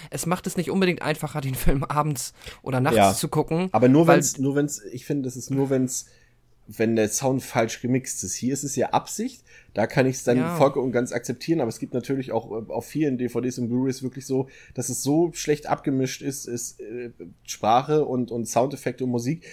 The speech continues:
Speaker 2: dass du wirklich nur am lauter und leiser regulieren bist, da hast du natürlich vollkommen recht, aber hier konnte ich's akzeptieren, weil ich, äh, dann, äh, gesehen hab, dass das volle Absicht war.
Speaker 1: Ja. Ja, aber ich bin halt auch immer, der dann halt lauter macht,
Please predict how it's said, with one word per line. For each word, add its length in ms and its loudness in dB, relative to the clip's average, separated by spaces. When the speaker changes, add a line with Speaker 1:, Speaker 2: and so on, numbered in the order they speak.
Speaker 2:
dass 120 -12
du 100 -2
wirklich 240 -2
nur 240 2
am 200 -2
lauter 480 2
und 120 -8
leiser 340 2
regulieren 460 -2
bist, 180 -6
da 240 2
hast 200 -6
du 40 -2
natürlich 280 -4
vollkommen 280 -4
recht, 220 -4
aber 140 0
hier 140 6
konnte 240 4
ich's 80 -4
akzeptieren, 560 4
weil 120 8
ich, 220 -4
äh, 100 -8
dann, 380 0
äh, 220 -4
gesehen 260 -2
hab, 120 0
dass 140 -6
das 120 -10
volle 180 0
Absicht 300 -6
war. 180 -6
Speaker 1:
Ja. 140 -10
Ja, 320 2
aber 120 -2
ich 80 -6
bin 100 -2
halt 140 0
auch 120 -4
immer, 140 -2
der 120 -4
dann 120 -4
halt 220 -6
lauter 300 0
macht, 240 -2